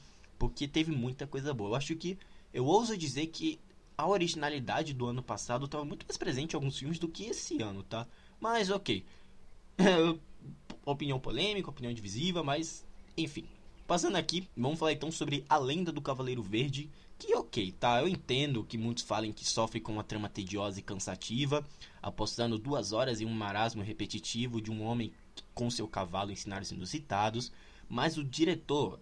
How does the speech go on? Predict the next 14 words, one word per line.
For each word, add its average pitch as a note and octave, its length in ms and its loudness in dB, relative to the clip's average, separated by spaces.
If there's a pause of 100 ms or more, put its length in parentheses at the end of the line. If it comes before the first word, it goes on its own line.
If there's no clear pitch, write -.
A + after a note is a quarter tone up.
(100)
aplica C3 520 0
uma G#2 260 -2
marca A2 480 4
metafórica G#2 680 -2
aqui B2 340 -2 (260)
em - 80 -2
uma C3+ 120 6
fotografia B2+ 560 0 (160)
tão G#3+ 180 10
encantadora C3+ 760 2 (340)
que C#3+ 100 -2
jamais E3+ 440 6
devemos C#3+ 320 0
esquecer C#3 640 -2